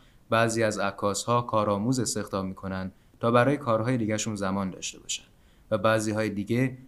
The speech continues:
کار بسته‌بندی و ارسال رو به مؤسسه‌های چاپ عکس می‌سپارن تا بعد از چاپ و قاب اونها رو به آدرس مشتری بفرستن. حالا اگر بخوایم حرفه‌ای‌تر به موضوع فروش عکس نگاه کنیم، متوجه می‌شیم که مشتری خیلی از عکس‌های هنری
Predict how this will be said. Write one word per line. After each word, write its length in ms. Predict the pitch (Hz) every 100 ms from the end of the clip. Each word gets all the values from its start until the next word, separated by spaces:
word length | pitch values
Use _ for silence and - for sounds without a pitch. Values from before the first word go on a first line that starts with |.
| -
کار 240 | 117 120
بسته‌بندی 720 | 110 107 104 110 104 101 101
و 60 | 113
ارسال 440 | 104 101 - 123
رو 120 | 127 113
به 60 |
مؤسسه‌های 640 | 104 101 95 98 - 110 117
چاپ 300 | 147 139 110
عکس 300 | 101 95 98
می‌سپارن 480 | 92 - 95 92 - - _ -
تا 140 | 110
بعد 220 | 110 113
از 180 | 110 104
چاپ 320 | - 131 135 113
و 40 |
قاب 420 | 104 101 104 - - - -
اونها 340 | 120 107 135
رو 80 | 147
به 100 | 120
آدرس 320 | 107 107 104
مشتری 680 | 107 98 - 98 104 113 113 - -
بفرستن. 560 | 101 98 82 - - - - - - - - - - - -
حالا 180 | - 131
اگر 280 | 131 135 127
بخوایم 300 | 127 131 127
حرفه‌ای‌تر 540 | 113 - 110 107 135
به 100 | 135
موضوع 360 | 107 107 107 101
فروش 320 | 107 101 113
عکس 300 | 101 104 113
نگاه 300 | 107 107 104
کنیم، 420 | 110 110 127 135
متوجه 540 | 113 101 107 107 104 123
می‌شیم 420 | 117 - 101 92
که 120 | -
مشتری 520 | 110 117 - 123 139
خیلی 340 | 147 151 143 139
از 160 | 117
عکس‌های 420 | 95 101 98 123 131
هنری 580 | 110 98 98 110 123